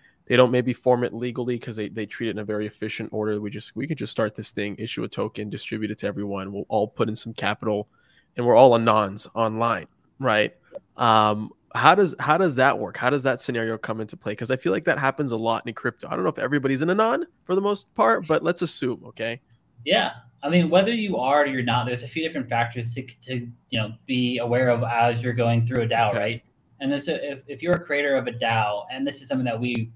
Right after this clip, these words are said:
Speaker 2: work with all the time, whether it's through, um, you know, through Friends with Benefits or Seed Club or,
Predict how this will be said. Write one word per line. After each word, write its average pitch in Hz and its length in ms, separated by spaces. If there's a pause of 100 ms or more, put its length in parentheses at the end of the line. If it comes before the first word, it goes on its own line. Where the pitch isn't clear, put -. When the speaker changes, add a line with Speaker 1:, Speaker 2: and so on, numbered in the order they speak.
Speaker 2:
work 135 300
with 123 100
all 110 140
the 110 100
time, 123 480
whether 117 300
it's 117 200
through, 120 600 (340)
um, 120 460
you 123 60
know, 117 200
through 120 220
Friends 120 240
with 120 100
Benefits 117 400
or 110 60
Seed 120 360
Club 107 360
or, 117 400